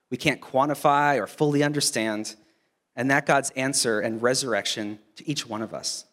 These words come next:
undeserved, and an opportunity to use that overall experience and smaller experiences which echo these moments of our lives to connect, to encourage, and to create community.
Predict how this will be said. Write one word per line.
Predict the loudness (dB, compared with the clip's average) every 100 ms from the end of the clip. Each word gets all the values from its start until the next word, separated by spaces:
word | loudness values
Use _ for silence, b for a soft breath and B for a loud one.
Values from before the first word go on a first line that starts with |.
| _ _ _
undeserved, | -6 -2 0 0 -2 -6 -10 -20 _ _ _ _ _ _ _ _ -4
and | 0
an | 2
opportunity | 4 2 2 0 0 -2 -2
to | -6
use | -2 -2
that | 0 0 0
overall | -2 2 4 4
experience | 2 -2 0 0 0 -2 -6 -8 b b b b
and | -2 2
smaller | 2 4 4 4 2
experiences | -2 -4 -2 -2 -2 -4
which | -6 -6
echo | -2 -2 0 0 -2 -14 _ _ _ _ _ _ _ _ _ _ _
these | -8 -6
moments | -2 -2 -2 -4 -2 -4 -6
of | -8 -2
our | 0
lives | 0 0 0 -2 -6 -8 _ _
to | -12
connect, | -10 -4 -2 -2 -6
to | -10 -8
encourage, | -10 -4 -2 0 -2 -8 -14 _ _
and | -12
to | -12
create | -8 -6 -6
community. | -10 -12 -12 -14